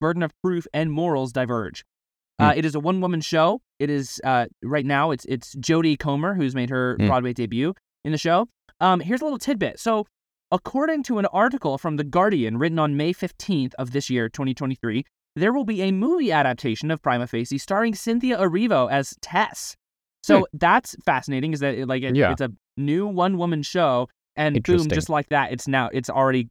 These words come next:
Speaker 1: gotten
Speaker 2: movie.
Speaker 1: picked up for a movie with a big heavy hitter, which is awesome.
Speaker 2: Wow. That's awesome.
Speaker 1: That's Prima Facie.
Speaker 2: <laughs> All right, next we have Shucked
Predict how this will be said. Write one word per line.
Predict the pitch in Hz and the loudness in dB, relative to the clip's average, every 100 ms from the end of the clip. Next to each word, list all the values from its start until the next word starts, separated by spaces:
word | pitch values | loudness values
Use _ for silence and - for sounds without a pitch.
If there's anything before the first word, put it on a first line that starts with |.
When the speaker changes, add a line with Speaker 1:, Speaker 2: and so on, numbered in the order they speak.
| _ | _
Speaker 1:
gotten | 139 104 | 2 4
Speaker 2:
movie. | 104 165 | 2 2
Speaker 1:
picked | 143 | -2
up | 123 | -2
for | 135 | -2
a | |
movie | 127 117 117 | -2 0 -2
with | 107 | -2
a | |
big | 113 107 | -4 -4
heavy | 123 110 | -4 -4
hitter, | 120 - | -4 -6
which | - 123 | -8 -8
is | 110 | -8
awesome. | 101 - - - - | -8 -10 -14 -14 -6
Speaker 2:
Wow. | 95 85 - - - _ _ _ _ _ _ _ - | -4 -4 -10 -16 -20 _ _ _ _ _ _ _ -2
That's | 208 | 0
awesome. | 202 - | 0 4
Speaker 1:
That's | 196 196 | 4 4
Prima | 220 185 | 4 2
Facie. | 175 139 - - | 2 -2 0 0
Speaker 2:
<laughs> | - | 0
All | 202 - - 156 - 113 - - - - 135 | 0 -2 -4 -6 -8 -8 -12 -18 -20 -6 0
right, | 165 143 | 2 2
next | 180 - | 0 -2
we | 165 160 | -2 2
have | 202 127 95 - _ _ _ | 2 0 -4 -10 _ _ _
Shucked | - - - 151 208 - - | -14 -12 -2 2 2 0 -20